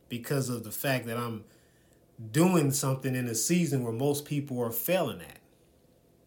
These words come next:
It's not me. It's God's faithfulness.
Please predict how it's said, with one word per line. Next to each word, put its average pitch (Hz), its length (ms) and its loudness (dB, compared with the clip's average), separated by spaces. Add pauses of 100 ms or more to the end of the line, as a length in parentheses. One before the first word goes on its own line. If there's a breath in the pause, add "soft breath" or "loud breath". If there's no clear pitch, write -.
(720)
It's 107 160 -4
not 131 320 0
me. 156 300 0 (1500)
It's 113 160 -4
God's 135 360 2
faithfulness. - 800 -6